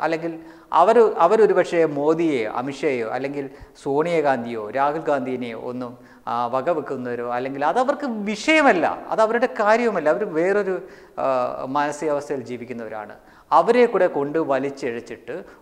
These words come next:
ഒരു സമൂഹത്തിനെ, ഹിന്ദു സമൂഹത്തിനെ അപമാനിക്കാൻ വേണ്ടി ഇവർ ഒരു കാലത്ത് നിരന്തരമായിട്ട് ചെയ്യുമായിരുന്നു. പിന്നീട് അത്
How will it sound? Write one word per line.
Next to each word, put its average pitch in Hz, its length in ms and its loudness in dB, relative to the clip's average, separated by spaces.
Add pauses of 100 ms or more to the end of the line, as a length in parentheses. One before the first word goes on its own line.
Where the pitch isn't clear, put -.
ഒരു 151 140 -4
സമൂഹത്തിനെ, 139 720 -2 (680)
ഹിന്ദു 180 180 -6
സമൂഹത്തിനെ 135 560 -2
അപമാനിക്കാൻ 143 720 -6
വേണ്ടി 123 460 -10
ഇവർ 131 200 -4
ഒരു 131 220 -2
കാലത്ത് 127 540 -4
നിരന്തരമായിട്ട് 160 920 -2
ചെയ്യുമായിരുന്നു. 110 580 -16 (580)
പിന്നീട് 262 720 6
അത് 220 520 6